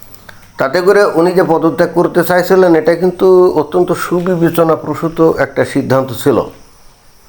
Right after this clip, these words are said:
এখন কেউ বা কারো পরামর্শে উনি যদি এই সিদ্ধান্ত থেকে সরে যান, তাহলে কিন্তু একটা জিনিস বুঝতে হবে, যারা এই কথাটা বলছে তারা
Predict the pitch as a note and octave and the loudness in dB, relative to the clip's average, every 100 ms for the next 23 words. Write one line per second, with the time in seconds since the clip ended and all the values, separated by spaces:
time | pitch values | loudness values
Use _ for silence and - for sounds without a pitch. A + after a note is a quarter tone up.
0 | - - - C#3 D#3 C#3 - C3+ F#3+ G#3 | -20 -20 -6 -2 -2 -4 -2 0 2 2
1 | G#3 - - - - - - _ C#3 D3+ | 0 -2 -8 -18 -20 -20 -20 _ -4 -2
2 | F3 E3 E3+ E3+ E3+ - D#3+ D#3 D#3 D3+ | 0 0 0 2 0 2 2 2 0 0
3 | D#3 C#3+ C#3 D3+ D#3 D3 D3 B2 D#3 D3 | 0 0 0 2 2 0 0 0 2 2
4 | C3 A2+ G#2+ B2+ E3 - - - - - | 0 0 0 -2 -6 -12 -20 -20 -20 -20
5 | _ - - - _ - _ - - - | _ -20 -20 -20 _ -20 _ -20 -20 -20
6 | - - A2+ C3+ E3+ E3 F3 E3+ D#3+ E3+ | -20 -6 -2 0 2 2 2 0 0 0
7 | F3 D#3+ D#3+ D#3 - D#3 C3 A2+ B2+ D3+ | 0 2 0 0 0 2 2 0 0 0
8 | D3+ D#3 D#3+ D#3+ D#3 D#3 C#3+ C#3 C#3 | 0 0 0 0 0 0 0 0 -2